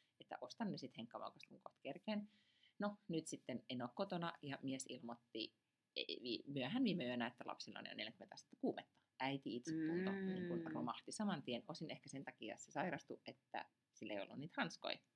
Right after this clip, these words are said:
Speaker 1: Eiks
Speaker 2: No,
Speaker 1: niin?
Speaker 2: luulet sä, että se on siitä?
Speaker 1: I don't know, mut siis mun äiti itsetunto, niinku, sit lapsi on siellä niinku, "Haluan keskustella äidin kanssa FaceTimen kautta", ja sitten niinku äiti ei kerkenyt puhua, äidillä on muuta menoa. Ja nyt just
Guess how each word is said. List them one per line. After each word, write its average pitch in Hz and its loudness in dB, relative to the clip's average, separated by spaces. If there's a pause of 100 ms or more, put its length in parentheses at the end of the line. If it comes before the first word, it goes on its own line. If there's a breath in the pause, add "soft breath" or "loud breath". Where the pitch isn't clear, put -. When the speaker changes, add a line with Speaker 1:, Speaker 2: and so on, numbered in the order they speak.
(120)
Speaker 1:
Eiks 165 6
Speaker 2:
No, - 12
Speaker 1:
niin? 143 8
Speaker 2:
luulet 180 12
sä, 160 10
että 151 6
se 165 4
on 151 6
siitä? - 0 (160)
Speaker 1:
I 349 8
don't 339 6
know, 131 6
mut 247 4
siis 240 4
mun 247 8
äiti 220 10
itsetunto, 254 2
niinku, 226 4
sit 247 2 (100)
lapsi 240 4
on 214 6
siellä 202 8
niinku, 190 4 (440 loud breath)
"Haluan 277 6
keskustella 269 6
äidin 262 10
kanssa 247 6
FaceTimen 247 6
kautta", 226 2 (160)
ja 196 2
sitten 165 -2
niinku 127 -6
äiti 139 4
ei 120 2
kerkenyt 117 -2
puhua, 110 -2
äidillä 104 -6
on 107 -8
muuta 110 -14
menoa. - -10 (140)
Ja 208 6
nyt - 6 (180)
just 233 2